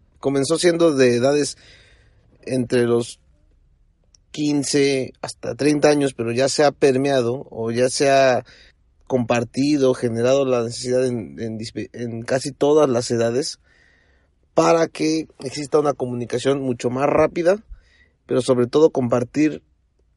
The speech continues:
textos, compartir audios, compartir videos a los números de, de las personas, eso lo hace bastante interactiva.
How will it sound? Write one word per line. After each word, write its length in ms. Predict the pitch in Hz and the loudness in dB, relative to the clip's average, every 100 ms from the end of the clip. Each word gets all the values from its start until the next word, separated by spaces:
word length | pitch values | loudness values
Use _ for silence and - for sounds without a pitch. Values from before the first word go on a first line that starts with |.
| _ | _
textos, 580 | 143 147 135 - 135 - | 4 4 2 -2 -2 -2
compartir 840 | 120 113 120 120 - 143 135 135 _ _ _ _ _ _ _ _ _ _ _ _ _ - | -8 -6 -6 -6 -4 -2 -2 -8 _ _ _ _ _ _ _ _ _ _ _ _ _ -10
audios, 540 | - 147 147 131 131 127 | 4 8 8 8 4 2
compartir 540 | 127 120 123 131 143 | -4 -2 -2 -2 0
videos 680 | 135 131 135 127 123 - - _ _ - | 4 6 6 4 0 -8 -18 _ _ -10
a 80 | 123 | -6
los 160 | 123 | -2
números 360 | 127 147 135 123 | 0 2 4 2
de, 80 | 117 | -2
de 260 | - 123 | -4 -2
las 160 | 117 - | -2 -2
personas, 520 | 120 120 131 135 139 127 _ - | -4 -2 -2 -4 -6 -16 _ -12
eso 320 | 131 127 147 | -8 -2 0
lo 200 | 139 127 | 4 4
hace 320 | 127 131 139 127 | 4 2 -2 -2
bastante 640 | 120 113 - 143 139 - | -6 -12 -6 -4 -4 -4
interactiva. 840 | 143 135 120 113 - 139 139 165 | -8 -4 -2 -2 -2 -4 -2 -2